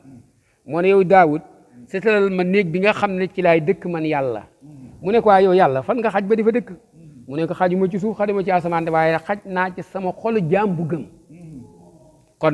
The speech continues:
nag, xol bi lu ci nekk ci iñaan, rëy, ngistal, soxor,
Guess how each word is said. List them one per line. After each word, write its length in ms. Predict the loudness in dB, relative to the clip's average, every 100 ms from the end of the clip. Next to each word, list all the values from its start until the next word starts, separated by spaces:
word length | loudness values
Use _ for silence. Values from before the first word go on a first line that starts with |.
| 2
nag, 160 | 2 0 -20 _ -20 -10
xol 160 | 0 0
bi 120 | 2
lu 80 | -2
ci 120 | -2
nekk 220 | -4 -4 -6
ci 80 |
iñaan, 440 | -4 -2 0 -2 -6 -18 -20 -20 -20 _ -4
rëy, 440 | 2 4 2 -2 -14 -20 -20 -20 -10
ngistal, 520 | -4 -4 0 -2 -2 -12 -20 -20 -20
soxor, 500 | _ -4 0 0 -2